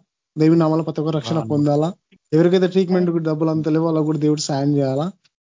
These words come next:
Speaker 1: ఇంకోటి, మా బామర్దికి దాసు నిన్న చెప్పినా కదా, ఆయన చెయ్యి మొత్తం ఇట్లా కాలిపోయింది, మొత్తం ఆ చెయ్యి అంతా ఇట్లా వైట్
Speaker 2: అవునా?
Speaker 1: అయిపోయింది. ఆ చెయ్యి దేవుడు ముట్టాలా, స్వస్థపరచాలా, ఆ కుటుంబ రక్షణ పొందాలా. ఈ మూడు అంశాలు చేయండి బ్రదర్, నువ్వు సుజాత అక్క, ఈ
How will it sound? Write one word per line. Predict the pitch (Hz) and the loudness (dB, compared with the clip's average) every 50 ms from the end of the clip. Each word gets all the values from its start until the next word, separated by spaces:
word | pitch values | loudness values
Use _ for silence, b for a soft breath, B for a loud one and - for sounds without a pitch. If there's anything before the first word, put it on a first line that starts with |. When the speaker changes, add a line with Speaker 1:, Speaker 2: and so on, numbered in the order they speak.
| - 160 | -2 0
Speaker 1:
ఇంకోటి, | 165 160 185 190 175 202 202 190 | 2 4 4 4 4 2 2 2
మా | 185 175 160 160 | 2 0 2 0
బామర్దికి | 165 165 180 180 175 175 170 208 214 202 170 151 | 0 0 0 0 -2 -2 -2 -4 -4 -4 -2 -2
దాసు | 160 151 156 160 185 170 165 | 0 0 0 0 -2 -2 0
నిన్న | 165 160 165 160 160 | 2 2 2 2 2
చెప్పినా | 165 160 - 196 190 165 | 2 0 -2 -2 0 0
కదా, | 147 147 170 175 | 2 2 0 0
ఆయన | 165 160 151 - - | 0 -2 -4 -2 0
చెయ్యి | 165 165 170 165 160 | 2 2 4 2 2
మొత్తం | 156 165 175 170 | 0 0 0 0
ఇట్లా | 165 160 147 143 143 | 2 0 0 0 0
కాలిపోయింది, | 147 151 151 147 - 170 156 147 143 143 147 160 185 208 202 _ _ _ _ _ _ | 0 0 0 -2 -2 -2 -2 0 0 0 0 0 -2 -2 -6 _ _ _ _ _ _
మొత్తం | - 139 156 156 156 | -8 -2 0 0 0
ఆ | 143 - - | 0 0 0
చెయ్యి | 151 156 160 165 165 | 2 2 4 4 2
అంతా | 160 156 175 165 | 2 2 0 0
ఇట్లా | 151 160 143 135 | 0 0 0 0
వైట్ | 143 147 135 | 2 2 2
Speaker 2:
అవునా? | 123 156 151 | 2 2 2
Speaker 1:
అయిపోయింది. | 147 143 151 156 160 160 156 | 2 0 -2 -4 -2 -4 -4
ఆ | 151 - - | -6 -8 -8
చెయ్యి | - 165 156 151 147 147 | -4 -2 0 0 2 2
దేవుడు | 151 151 147 147 147 | 2 2 4 2 0
ముట్టాలా, | 143 131 - 143 139 147 156 151 | 0 -2 -2 0 0 0 -2 -4
స్వస్థపరచాలా, | 147 143 - - 135 139 139 131 - - 135 139 147 170 196 - _ _ _ _ _ _ - | -6 -8 -8 -6 -6 -6 -6 -6 -4 -4 -2 0 -2 -2 -4 -8 _ _ _ _ _ _ -4
ఆ | 156 151 - | -2 0 0
కుటుంబ | 156 160 156 160 160 160 | 2 2 4 4 2 0
రక్షణ | 156 - 165 160 147 139 | -2 -2 -2 -2 -2 -2
పొందాలా. | 147 139 131 127 127 - 170 | -2 -2 -2 -2 -2 -2 0
ఈ | 160 160 165 | 2 4 4
మూడు | 175 180 180 175 | 4 4 2 2
అంశాలు | 170 160 - 185 190 190 180 | 0 -2 -2 -2 -2 -2 -2
చేయండి | 175 160 156 151 135 | -2 -2 -2 -2 -2
బ్రదర్, | 139 135 131 135 127 147 | -4 -4 -4 -4 -2 0
నువ్వు | 156 160 170 202 254 285 _ _ _ _ _ _ _ - | 0 2 2 2 0 -2 _ _ _ _ _ _ _ -2
సుజాత | - 180 175 175 175 170 160 | 2 2 4 2 2 0 -4
అక్క, | - - | -6 -6
ఈ | 147 143 | -6 -6